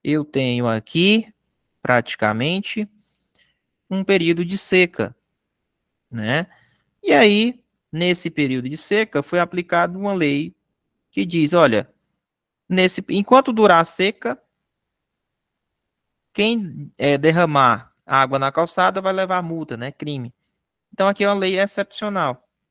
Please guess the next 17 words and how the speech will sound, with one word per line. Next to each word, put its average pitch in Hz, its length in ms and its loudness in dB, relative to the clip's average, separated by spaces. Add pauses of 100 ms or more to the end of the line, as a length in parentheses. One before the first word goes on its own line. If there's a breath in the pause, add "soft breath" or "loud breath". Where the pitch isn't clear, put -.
(2000)
Eu 185 120 -12
te - 80 -18
pergunto, 196 360 -4
por 320 140 -8
que 311 100 -4
uma 262 120 0
lei 208 180 2
excepcional? 139 800 -4 (3250)
Por 214 400 6 (220)
que 214 240 2
uma 214 220 -2
lei 180 260 -2
excepcional? 127 580 -6
Porque - 540 -2 (340)
é 143 160 2
enquanto 175 720 0
durar. 220 560 0